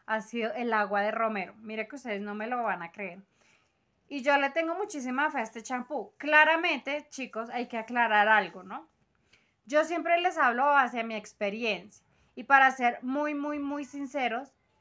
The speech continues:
el cabello no les va a crecer de un día a otro. O sea, eso tienen que tenerlo muy en cuenta. No es que hoy estén haciendo estos trucos y ya, mejor dicho, no, ya el otro mes ya lo tienen, mejor dicho, como Rapunzel. No, chicos,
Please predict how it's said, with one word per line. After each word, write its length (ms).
el 180
cabello 460
no 100
les 160
va 80
a 60
crecer 340
de 100
un 120
día 220
a 80
otro. 320
O 40
sea, 180
eso 180
tienen 260
que 100
tenerlo 400
muy 200
en 160
cuenta. 260
No 80
es 140
que 100
hoy 240
estén 300
haciendo 480
estos 280
trucos 540
y 180
ya, 180
mejor 320
dicho, 540
no, 360
ya 200
el 80
otro 260
mes 260
ya 140
lo 160
tienen, 240
mejor 240
dicho, 220
como 200
Rapunzel. 800
No, 320
chicos, 380